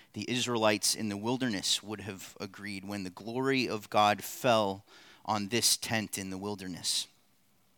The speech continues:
So the book of Exodus, from the very first chapter on, it asks the question, can God really dwell with his people?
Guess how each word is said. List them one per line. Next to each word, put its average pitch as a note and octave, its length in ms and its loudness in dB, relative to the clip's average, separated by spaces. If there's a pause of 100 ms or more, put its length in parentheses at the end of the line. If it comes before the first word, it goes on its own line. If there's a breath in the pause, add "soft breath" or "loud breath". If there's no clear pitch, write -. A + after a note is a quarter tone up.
(1300 loud breath)
So D3 340 8
the C#3 140 0
book F3+ 200 6
of F#3 100 8
Exodus, D3 720 8 (100)
from C3+ 180 0
the C3 80 2
very D#3 380 6
first D#3 380 4
chapter B2 440 6
on, G#2+ 220 4
it A2+ 100 0
asks C#3 300 6
the F#3+ 60 -2
question, A2+ 580 0
can B2+ 260 4
God C3+ 440 10 (260 loud breath)
really C3+ 760 4 (340)
dwell C3+ 440 8
with A#2+ 160 -2
his B2 180 0
people? E2 440 -6